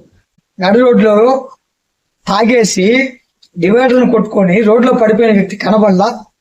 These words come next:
ఆ బస్ మీ-, ఆ బస్ మీద పదకొండు, పన్నెండు కేసులు ఉన్నాయి.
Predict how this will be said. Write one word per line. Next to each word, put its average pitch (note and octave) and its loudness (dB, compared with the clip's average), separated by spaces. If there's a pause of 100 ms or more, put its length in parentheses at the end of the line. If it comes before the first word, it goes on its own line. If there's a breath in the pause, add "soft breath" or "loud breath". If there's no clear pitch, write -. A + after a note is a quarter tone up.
(200)
ఆ - 2
బస్ A3 0
మీ-, C#4+ 2
ఆ A#3+ 0
బస్ A3 2
మీద C4 2 (120)
పదకొండు, A#3+ -2
పన్నెండు A3+ 2
కేసులు C#4+ 0
ఉన్నాయి. A3 0